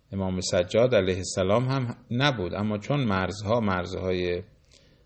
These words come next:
اه، امت اسلامی بود، امام داره اونجا برای مرزداران و مرزبانان دعا می‌کنه. بنابراین بحث مرز یک امر به رسمیت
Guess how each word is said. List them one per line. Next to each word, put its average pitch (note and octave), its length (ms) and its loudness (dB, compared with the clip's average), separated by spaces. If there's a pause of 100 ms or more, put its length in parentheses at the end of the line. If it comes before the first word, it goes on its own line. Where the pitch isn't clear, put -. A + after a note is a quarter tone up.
(200)
اه، E2 640 -8
امت F#2+ 380 -2
اسلامی F2+ 580 0
بود، A2+ 360 -4
امام G#2 280 -2
داره F#2 220 0
اونجا G2 340 -2
برای F#2+ 240 -2
مرزداران F2+ 1120 -2 (760)
و F2 100 -4
مرزبانان F2 840 -4
دعا G2+ 360 2
می‌کنه. D#2+ 540 -8 (440)
بنابراین B2 360 2
بحث B2 380 2
مرز A#2+ 540 2
یک A2 180 0
امر G#2+ 360 0
به G2+ 100 0
رسمیت F2+ 500 0